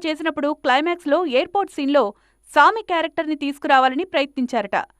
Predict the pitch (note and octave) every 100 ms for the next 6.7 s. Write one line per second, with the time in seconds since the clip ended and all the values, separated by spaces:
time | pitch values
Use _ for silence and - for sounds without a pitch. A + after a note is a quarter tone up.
0 | - B3 C#4 C#4+ - - - C4+ C#4 D4
1 | C#4+ - C4+ D4 C#4+ C4+ C4 C4 G#3 C4+
2 | G#4 G4 C#4+ C#4 D#4 D#4+ C#4+ C#4+ A3+ C#4
3 | E4 F#4 C#4 C4 C4 B3+ G#3 _ - C#4
4 | F#4 F#4+ D4+ D4 C#4 B3+ B3 B3 E4+ -
5 | C4 B3 D4 D#4+ B3+ G3 F#3+ - _ C#4
6 | - A#4 A4 F#4+ E4 E4+